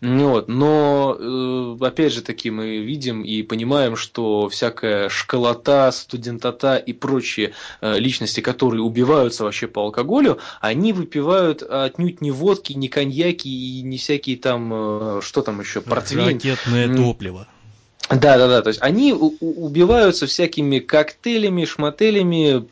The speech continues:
Speaker 1: пивом и так далее, и прочее, прочее. А вот это-то как раз-таки убирать они не будут, потому что это слабоалкогольный напиток, и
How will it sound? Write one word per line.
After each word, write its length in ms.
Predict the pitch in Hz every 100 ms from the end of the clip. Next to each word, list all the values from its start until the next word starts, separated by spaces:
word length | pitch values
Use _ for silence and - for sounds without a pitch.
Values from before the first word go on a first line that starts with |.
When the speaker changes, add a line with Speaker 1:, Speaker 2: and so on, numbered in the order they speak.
| -
Speaker 1:
пивом 440 | 196 190 175 147
и 40 | 139
так 300 | - 135 143
далее, 600 | 185 165 147 135 123 120
и 20 |
прочее, 420 | 117 165 165 156
прочее. 260 | 135 151 -
А 80 | 123
вот 220 | 131 139
это-то 280 | 262 233 202
как 180 | 170 156
раз-таки 380 | 147 - -
убирать 360 | 117 104 139 160
они 160 | 160 160
не 80 | 180
будут, 240 | 233 175
потому 180 | 131 120
что 100 | -
это 100 | 117
слабоалкогольный 600 | - 113 110 113 147 160
напиток, 420 | 131 123 120 95 -
и 480 | - 131 175 170